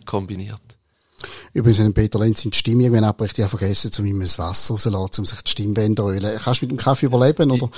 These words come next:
Speaker 1: Ich nehme
Speaker 2: willst du
Speaker 1: mal ein
Speaker 2: ganz
Speaker 1: Stück
Speaker 2: eine lange Antwort
Speaker 1: Kaffee.
Speaker 2: geben, dass ich, dass ich da Wasser raus-, wir schauen mal, wie es läuft.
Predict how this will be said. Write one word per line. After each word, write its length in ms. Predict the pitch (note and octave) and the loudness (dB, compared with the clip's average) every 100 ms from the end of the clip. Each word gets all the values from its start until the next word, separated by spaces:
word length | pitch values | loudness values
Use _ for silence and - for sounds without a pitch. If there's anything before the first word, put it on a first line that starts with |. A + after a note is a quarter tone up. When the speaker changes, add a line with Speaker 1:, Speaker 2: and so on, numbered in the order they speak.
| - | -6
Speaker 1:
Ich 80 | A#2 | 2
nehme 140 | C3+ | 4
Speaker 2:
willst 100 | B2 | 4
du 60 | A#2+ | 2
Speaker 1:
mal 60 | C#3+ | 4
ein 100 | F3+ | 4
Speaker 2:
ganz 80 | |
Speaker 1:
Stück 120 | A#2 C3+ | 4 4
Speaker 2:
eine 100 | D#3 | 8
lange 220 | D#3+ C3+ | 8 8
Antwort 320 | D3 - C#3+ | 4 4 2
Speaker 1:
Kaffee. 120 | D3 C#3 | 4 4
Speaker 2:
geben, 120 | C3+ | 6
dass 120 | B2 | 4
ich, 220 | B2+ C3 B2+ | 6 6 6
dass 160 | B2+ | 4
ich 60 | D3+ | 4
da 140 | C#3+ | 2
Wasser 340 | A#2 C3+ - C3 | 4 2 2 2
raus-, 160 | B2+ | 4
wir 80 | A#2 A2+ A#2+ | 6 6 6
schauen 160 | A#2 A2 | 4 2
mal, 120 | G2+ | 2
wie 40 | |
es 80 | G2 | 0
läuft. 380 | G2 G2 F2+ | 0 -2 -4